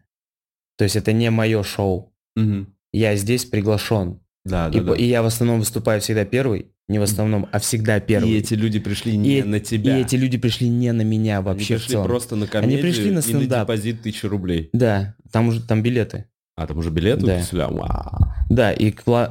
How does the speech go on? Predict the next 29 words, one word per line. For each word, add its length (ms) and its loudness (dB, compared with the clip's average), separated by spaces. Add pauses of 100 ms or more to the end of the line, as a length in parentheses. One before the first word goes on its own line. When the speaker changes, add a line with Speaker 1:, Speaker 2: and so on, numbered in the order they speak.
Speaker 1:
и 280 2
вот 120 2
я 80 2
понимаю, 360 0
что 180 -2
есть 180 0
вот 100 -4
эта 180 0
ответственность, 640 -2
и 120 -4
п-, 180 -12
и 260 2
я 180 2
всегда 220 -2
первый, 340 0
и 100 -4
после 280 -2
меня 180 2
еще 180 -4
комики. 560 -2 (1120)
Я 160 2
такой: 220 2
«Бля, 180 2
я 160 2
вообще 220 0
не 160 2
имею 240 2
права, 640 0 (580)
а, 920 0